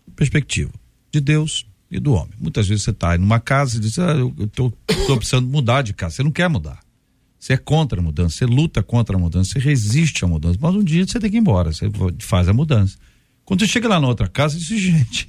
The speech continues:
eu perdi muito tempo, que lugar maravilhoso, devia ter vindo logo. Se eu soubesse que era assim." Então, tô apresentando aqui uma perspectiva do ponto de vista divino, do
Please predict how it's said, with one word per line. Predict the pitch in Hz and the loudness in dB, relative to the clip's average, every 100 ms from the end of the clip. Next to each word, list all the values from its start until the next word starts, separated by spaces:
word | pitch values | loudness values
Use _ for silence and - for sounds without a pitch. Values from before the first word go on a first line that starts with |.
| - | -6
eu | |
perdi | - 139 113 117 | 0 0 2 2
muito | 113 92 | 0 2
tempo, | 113 120 | 0 0
que | 113 | -2
lugar | 147 127 120 | -2 0 0
maravilhoso, | 113 107 98 92 123 123 - - - _ - | 0 0 0 0 0 -2 -6 -20 -20 _ -2
devia | 135 147 | 0 0
ter | 151 | 0
vindo | 143 151 | 0 2
logo. | 139 127 127 | 2 2 2
Se | |
eu | 208 | -2
soubesse | - 226 160 175 170 | 0 -2 0 0 0
que | - | -4
era | 127 | -2
assim." | 104 - 78 - _ _ _ _ _ | -4 -6 -14 -18 _ _ _ _ _
Então, | - 104 135 | -2 0 0
tô | - 165 - _ _ - | -2 -8 -8 _ _ -18
apresentando | - 101 98 98 90 101 | -2 0 2 2 2 2
aqui | 92 - 110 | 0 0 0
uma | 127 117 | 2 0
perspectiva | 104 - 98 - - 95 110 - _ _ _ _ _ _ _ _ - | -2 0 -4 -2 -2 0 0 -4 _ _ _ _ _ _ _ _ -10
do | - 127 | 0 2
ponto | 117 104 | 4 2
de | |
vista | 90 92 | 2 0
divino, | 104 113 107 | 2 2 2
do | 110 | 2